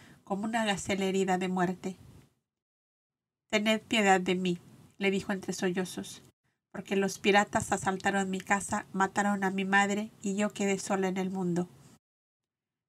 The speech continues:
Sí, "Hija mía, yo tengo piedad de ti y de todos los que sufren. Tienen lugar en mi morada", díjole el anciano,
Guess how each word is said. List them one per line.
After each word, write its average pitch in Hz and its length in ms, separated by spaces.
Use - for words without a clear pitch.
Sí, 214 380
"Hija - 260
mía, 180 300
yo 208 120
tengo 214 360
piedad 190 300
de 185 120
ti 208 340
y 202 100
de 196 100
todos 208 280
los 196 220
que 190 140
sufren. - 440
Tienen 208 300
lugar 202 380
en 196 140
mi 190 120
morada", 180 460
díjole 202 340
el 185 80
anciano, 190 520